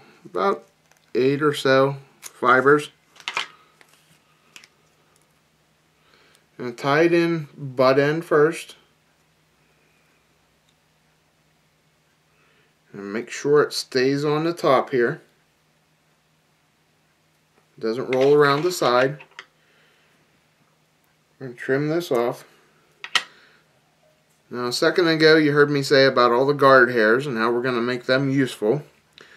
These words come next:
Last time I used wax, and I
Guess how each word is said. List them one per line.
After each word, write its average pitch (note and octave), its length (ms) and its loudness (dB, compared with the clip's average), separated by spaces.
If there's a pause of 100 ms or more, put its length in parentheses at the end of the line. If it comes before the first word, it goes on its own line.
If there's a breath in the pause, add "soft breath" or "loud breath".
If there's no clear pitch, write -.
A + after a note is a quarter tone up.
(680 soft breath)
Last D#3+ 300 2
time F#3+ 180 0
I F3 40 4
used D#3+ 320 -4
wax, B2+ 580 2 (260)
and A#2 280 -4
I G2+ 180 -4